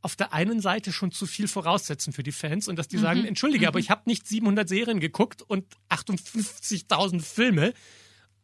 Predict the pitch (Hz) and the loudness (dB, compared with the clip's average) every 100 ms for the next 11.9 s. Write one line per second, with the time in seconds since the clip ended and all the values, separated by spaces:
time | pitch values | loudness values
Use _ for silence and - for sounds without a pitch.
0 | _ - 175 _ _ _ 196 220 190 202 | _ -2 -2 _ _ _ 0 2 -2 0
1 | 226 - - 180 185 - 214 233 208 - | 0 0 -2 0 -2 0 0 0 -4 -2
2 | 185 208 - 170 139 202 185 180 151 151 | -2 -2 -4 -2 0 -2 -2 -4 -4 -2
3 | 131 156 - - 170 226 147 123 143 226 | -2 -2 -4 -2 0 2 0 -2 -2 -4
4 | - - - 220 214 - - - 233 233 | -6 -20 -4 -2 0 -2 -2 -2 -2 0
5 | 180 139 135 160 180 202 175 196 208 196 | -2 0 -2 -2 0 2 2 2 2 0
6 | 185 - 190 190 180 226 - 220 175 208 | 0 0 2 2 2 0 -2 -4 -2 -2
7 | 233 - _ _ _ - 175 175 185 - | -2 -6 _ _ _ -6 -4 -4 -6 -4
8 | 175 196 180 175 180 208 180 160 - 208 | -2 0 -2 -4 -4 -4 -2 -4 -2 -4
9 | - 190 185 190 208 190 - 175 185 170 | -4 -8 -8 -8 -6 -6 -4 -6 -2 -2
10 | 190 160 160 - - - 185 220 196 190 | -2 -2 -4 -6 -6 -2 -2 2 0 2
11 | 156 165 175 220 233 135 - 131 123 | 0 0 2 2 2 2 -2 -6 -6